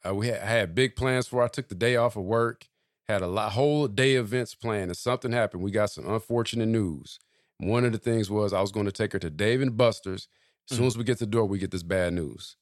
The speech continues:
Speaker 2: Mm-hmm.
Speaker 1: So we had to cancel everything. I get home, my wife's really down, and I talk to the, talk to my kids. My youngest, he's like,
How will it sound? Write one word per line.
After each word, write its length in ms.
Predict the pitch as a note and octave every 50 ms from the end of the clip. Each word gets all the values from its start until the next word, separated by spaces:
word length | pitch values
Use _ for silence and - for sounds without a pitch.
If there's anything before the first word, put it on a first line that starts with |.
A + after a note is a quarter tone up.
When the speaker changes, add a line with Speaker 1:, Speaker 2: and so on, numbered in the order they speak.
| _ _ _
Speaker 2:
Mm-hmm. 260 | A2+ G#2 G2+ G2+ F#2+ G2
Speaker 1:
So 160 | G2+ - G2+ F#2
we 120 | F#2+ G2
had 160 | G#2 G2 F#2
to 140 | - D#2+ D2 - _ -
cancel 360 | - A#2 A2 G2+ - - - _ -
everything. 640 | - C3+ G#2+ G#2 G2 - E2 D#2 C2 G#1 G1+ - F2 _ _ _ _ _ _ _ _ _ _ _ _ _ _ _ _ _ _ _
I 60 | - F#2+
get 240 | F2+ A#2 C3+ C#3
home, 540 | B2+ C3 C#3 C3+ C3+ C3 C3 B2+ B2 B2 A#2+ -
my 100 | - F#2
wife's 500 | F#2 A2 A#2 A#2 G2+ - - - - - -
really 260 | F#2 A2 A#2+ A#2 A2
down, 480 | G2 G#2+ G#2+ G#2 G2+ G2+ G2+ G2+ G2+ G#2+ - _ _ _ _ _ _ _ _ _ -
and 340 | G2+ G#2 G#2 G2+ G2 F#2 F2+
I 80 | F2+
talk 280 | F2 - A#2+ A2+ A2 -
to 100 | - A2
the, 220 | F#2 - - - - _ -
talk 220 | - G#2+ A2 -
to 100 | - A2+
my 100 | G2+ G2
kids. 560 | G2 - - F#2+ D#2+ D2+ C#2 - - - - - _ _ _ _ _ _ _ -
My 160 | - F#2 F#2+
youngest, 880 | F#2+ F2+ F#2 G#2+ B2+ C#3 C3+ B2 G2 F2 D2+ - - - - - - - _ _ _ _ _ _ _ _ _ _ _ -
he's 240 | G#2 A#2 B2 G#2+ G#2+
like, 340 | G#2+ F2+ E2+ D#2 - -